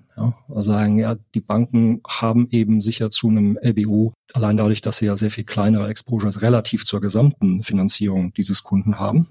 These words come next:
ja, eine andere Sichtweise da drauf. Aber beim klassischen Corporate-Kunden sind die Haus- und Kernbanken hier nun mal der Anker der ganzen Finanzierung. Ja, beim großen Konsortialkredit vielleicht noch ein oder zwei andere Elemente, aber relativ ist das Bankenexposure zur Gesamtfinanzierungsbedarf sehr stark. Also brauche ich auch eine viel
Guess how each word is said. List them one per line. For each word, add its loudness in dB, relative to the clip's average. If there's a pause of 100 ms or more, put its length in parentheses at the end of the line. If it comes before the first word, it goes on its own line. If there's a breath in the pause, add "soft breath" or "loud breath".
ja, 0
eine 0
andere 2
Sichtweise -2
da -4
drauf. 0
Aber 0
beim 0
klassischen -2
Corporate-Kunden 0 (420)
sind 0
die 2 (160)
Haus- -4
und -2
Kernbanken -2
hier -2
nun 4
mal 0
der -4
Anker 2
der -2
ganzen -2
Finanzierung. 0
Ja, 0
beim 0
großen -4
Konsortialkredit -2
vielleicht -8
noch -2
ein 0
oder -2
zwei -6
andere 0
Elemente, -2
aber -6
relativ 0
ist -6
das -4
Bankenexposure -2
zur -2
Gesamtfinanzierungsbedarf -2
sehr -6
stark. -2
Also -2
brauche 2
ich -4
auch -4
eine -4
viel 0